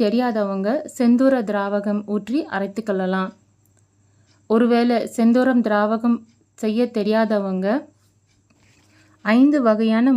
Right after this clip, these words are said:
மூலிகைகளை எடுத்துக்கோங்க. முதலாவது செங்காற்றாலை, இரண்டாவது பிரண்டை, மூன்றாவது நாயுருவி, நான்காவது நீர்முள்ளி, ஐந்தாவது சிகப்பு முள்ளுக்கீரை.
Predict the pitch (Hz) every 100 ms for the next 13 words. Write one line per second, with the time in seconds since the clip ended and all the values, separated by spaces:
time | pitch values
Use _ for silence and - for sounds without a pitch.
0 | 226 240 247 233 220 208 233 190 190 196
1 | 190 190 185 190 _ _ _ 220 220 254
2 | 254 226 214 302 - 226 233 247 226 226
3 | 220 202 214 285 - _ - 220 233 240
4 | 226 220 220 202 202 202 247 311 - _
5 | _ - 233 233 226 202 202 196 196 208
6 | 220 202 202 285 - - 202 226 233 214
7 | 202 262 220 208 247 240 208 196 247 311
8 | _ _ _ - 214 277 269 220 220 285
9 | - 233 269 269 330 269 214 226 262 220
10 | 208 196